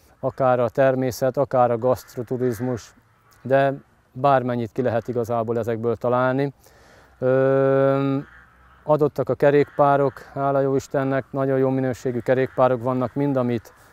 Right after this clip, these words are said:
csak úgymond biokerékpárok, tehát az mi önerőnkből és a mi izomzatunk, ö, határozza meg a, a sebességét, de léteznek már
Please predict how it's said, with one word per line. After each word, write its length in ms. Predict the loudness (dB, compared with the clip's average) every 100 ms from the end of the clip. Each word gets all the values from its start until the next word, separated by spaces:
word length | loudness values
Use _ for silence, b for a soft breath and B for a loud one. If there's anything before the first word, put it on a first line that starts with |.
| B B B B B -20 -2
csak 320 | 2 2 -2 -20 -20 -10
úgymond 460 | -8 -4 -4 -4 -8 _ _ _ -4
biokerékpárok, 880 | -2 0 0 -2 -4 0 2 2 0
tehát 340 | -2 -2 0
az 140 | -2 -2
mi 240 | -4 -4 -6 -12
önerőnkből 880 | -6 -4 -4 -4 -4 -2 -2 0 0
és 180 | 0 -2
a 120 | -2
mi 180 | 0 -2 B B B -8
izomzatunk, 800 | -4 -2 0 -2 -2 -6 -6 -12 b b b b -8
ö, 680 | -2 0 2 2 2 2 0
határozza 600 | 0 2 4 2 0 -4
meg 180 | -2 -2
a, 220 | -2 -4
a 60 |
sebességét, 800 | -4 0 0 -2 0 2 4 2 0 B B -8
de 200 | 0 4
léteznek 580 | 4 4 0 0 -4
már 260 | -2 0 0